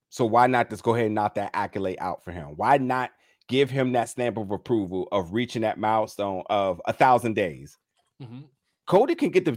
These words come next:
Speaker 1: championship at any given time, and it will be just as satisfying. The build may not be everything that we wanted it to be right now, but, like, the hard times era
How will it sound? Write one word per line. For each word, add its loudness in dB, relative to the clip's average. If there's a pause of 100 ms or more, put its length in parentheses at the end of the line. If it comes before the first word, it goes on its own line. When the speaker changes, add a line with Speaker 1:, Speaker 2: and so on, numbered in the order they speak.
(120)
Speaker 1:
championship -2
at 0
any 2
given 0
time, 0
and -2
it 0
will 2
be -2
just 0
as -8
satisfying. 0
The -2
build 4
may 4
not -4
be 0 (880)
everything 4
that 4
we 0
wanted 2
it 0
to -2
be 0
right 0
now, 0
but, 0
like, -4 (360)
the 2
hard 6
times 0
era 4